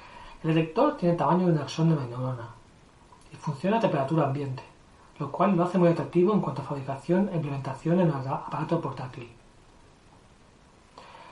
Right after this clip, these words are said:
El segundo es una tecno-, tecnología basada en el efecto Zeeman de los átomos.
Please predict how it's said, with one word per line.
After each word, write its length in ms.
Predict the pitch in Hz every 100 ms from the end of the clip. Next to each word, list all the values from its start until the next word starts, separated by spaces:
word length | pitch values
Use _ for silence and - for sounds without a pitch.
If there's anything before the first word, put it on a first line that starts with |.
| -
El 80 | 165
segundo 580 | 170 196 269 190 214 165
es 120 | 190
una 80 | 160
tecno-, 600 | 170 151 147 139 - -
tecnología 640 | 131 131 131 - 208 170
basada 460 | 165 - 165 165
en 80 | 165
el 60 | 147
efecto 640 | - 160 156 165 165 - - -
Zeeman 420 | 196 180 147 180 - - -
de 100 | 151
los 180 | 143 147
átomos. 500 | 139 131 131 -